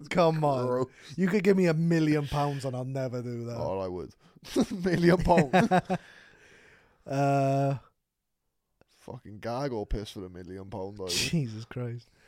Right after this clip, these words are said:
Speaker 1: Uh, next one. If you're not profusely bleeding, then you're gonna be okay.
Speaker 2: Yeah.
Speaker 1: It's fine. If it's not piss and blood, you're fine.
Speaker 2: Mm.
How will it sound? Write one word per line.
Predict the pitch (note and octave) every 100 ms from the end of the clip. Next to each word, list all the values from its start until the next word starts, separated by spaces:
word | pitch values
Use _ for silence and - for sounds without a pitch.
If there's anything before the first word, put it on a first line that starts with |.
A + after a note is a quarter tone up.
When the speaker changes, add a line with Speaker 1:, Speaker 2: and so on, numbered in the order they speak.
| _ - - - _ _ -
Speaker 1:
Uh, | C3 C3+ C#3
next | D#3+ E3+ -
one. | C3+ E3+ F3+ _ _ _ _ _ _ _ - -
If | - D#3
you're | F3+
not | G#3+ -
profusely | E3+ G#3+ A3 - A3
bleeding, | E3 F3 F3+ F#3 A3 F3+
then | - C#3+
you're | C3+
gonna | C#3+
be | C3+ C#3
okay. | C3 D3+ F#3+ - -
Speaker 2:
Yeah. | - A#2 A#2 B2+ _ _ _ _ -
Speaker 1:
It's | C#3+
fine. | - G3 C3 G#2
If | C3+ C#3
it's | E3+
not | G#3 G#3 -
piss | G3+ G3
and | F3+
blood, | D3+ D#3+ D3+ C3+
you're | C#3
fine. | A#2+ C3 G#2+ G2+ _ -
Speaker 2:
Mm. | A#2+ A#2